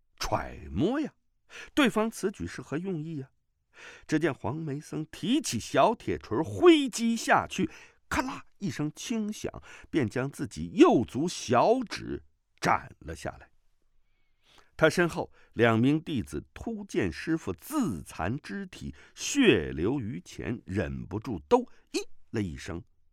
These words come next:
大弟子破痴从怀中取出金疮药给师父敷上，撕下一片衣袖包上伤口。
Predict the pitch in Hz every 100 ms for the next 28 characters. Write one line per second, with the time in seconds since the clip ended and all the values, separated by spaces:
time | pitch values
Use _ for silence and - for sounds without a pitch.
0 | _ - - _ - 220 135 120 123 -
1 | 71 - - 151 73 - - 202 196 _
2 | - 110 107 - 92 147 151 151 147 -
3 | 139 - - 95 175 175 - 156 165 175
4 | 69 67 64 - - 120 117 - - 156
5 | 175 147 - - - - - - 294 277
6 | - 123 - 107 - 104 71 165 185 -
7 | 151 95 - _ - - _ _ - 147
8 | 113 117 - - - - 90 90 - -